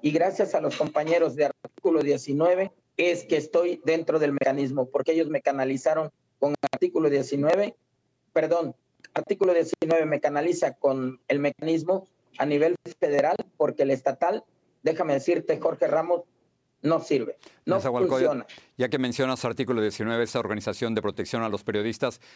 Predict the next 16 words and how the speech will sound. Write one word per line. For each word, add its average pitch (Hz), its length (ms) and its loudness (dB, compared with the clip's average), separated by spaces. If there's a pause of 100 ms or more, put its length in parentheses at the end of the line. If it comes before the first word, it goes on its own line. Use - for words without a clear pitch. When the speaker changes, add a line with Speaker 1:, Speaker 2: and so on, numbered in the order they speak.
(140)
Speaker 2:
de 123 80 -2
acuerdo 151 260 0
con - 140 -4
su 135 100 -6
conteo, 135 540 -2 (520)
en, 123 640 -2
desde 127 320 -4
que 135 120 -2
López 147 240 -2
Obrador 123 340 -2
llegó 123 220 0
a - 20 0
la 127 80 -2
presidencia, 120 640 -4
han 131 160 -4
asesinado 123 720 -4